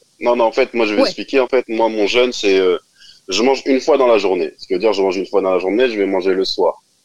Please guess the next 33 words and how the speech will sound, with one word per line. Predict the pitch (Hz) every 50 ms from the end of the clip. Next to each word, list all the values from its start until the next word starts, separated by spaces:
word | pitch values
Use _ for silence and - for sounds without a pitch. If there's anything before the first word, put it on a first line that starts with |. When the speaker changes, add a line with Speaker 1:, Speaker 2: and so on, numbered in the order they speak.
| _ _ _ _
Speaker 1:
Et, | 80 80 80 82 82 82
Speaker 2:
D'accord. | 85 85 82 87 - -
Speaker 1:
et | - 82 82 82 82
je | 78 76 -
mange, | 101 110 113 117 107 - _ -
et | 131 120
je | - 95
mange | 92 101 104 113 120 117 110 - - _
que | - 110
des | 107 101 104 101
légumes, | 98 104 95 98 104 104 92 85
en | 76 -
fait. | _ 85 78 - _
Je | - - 87
mange | 85 82 - -
pas | - - 113 107
de | 104 101 95 87
viande, | 82 90 98 95 95 95 95 95 92 90 87 85 85 82 80
je | - 92
mets | 87
pas | 82 - 113 113
l'accent | 113 104 - - 120 104
sur | - - 98 95
les | 92 90
protéines | - - 95 90 - 98 90 90 87 95 104
ou | 117 120
autre, | 117 -
je | 98
mange | 87 95 95 87 87
vraiment | 87 98 98 104 110 113 113
que | - _ 107
des | 101 95 98 95
légumes. | 92 90 85 87 - -